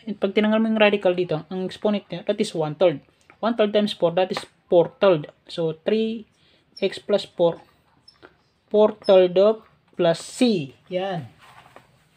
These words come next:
So, ibig sabihin, ito yung sagot sa problem number three. Yan na po yung sagot sa problem natin sa number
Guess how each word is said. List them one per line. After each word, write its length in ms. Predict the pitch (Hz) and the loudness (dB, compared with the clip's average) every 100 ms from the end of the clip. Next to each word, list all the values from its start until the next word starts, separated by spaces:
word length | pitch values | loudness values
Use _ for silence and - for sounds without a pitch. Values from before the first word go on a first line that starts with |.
| _ _ _ _ | _ _ _ _
So, 80 | 180 | -6
ibig 160 | 208 | -4
sabihin, 240 | 240 233 202 | -2 -2 -2
ito 100 | 196 | -2
yung 160 | 196 | -2
sagot 300 | - 151 139 _ - _ _ _ _ _ _ _ _ _ _ _ _ _ _ | -2 -2 -4 _ -20 _ _ _ _ _ _ _ _ _ _ _ _ _ _
sa 180 | _ - | _ -16
problem 640 | 160 190 202 190 180 185 190 | -10 -2 -2 0 0 0 -2
number 300 | 175 170 170 | -4 -4 -2
three. 240 | - 175 139 - _ - - - _ | -2 -2 -4 -16 _ -20 -20 -20 _
Yan 160 | 214 240 | 0 0
na 20 | |
po 80 | 247 | 0
yung 140 | 240 | 0
sagot 180 | 226 214 | -2 -2
sa 140 | 202 | -4
problem 480 | - 190 190 196 190 | -4 -4 -2 -2 -2
natin 320 | 190 180 180 | -6 -8 -8
sa 100 | 170 | -8
number 380 | 175 180 170 175 | -10 -10 -8 -8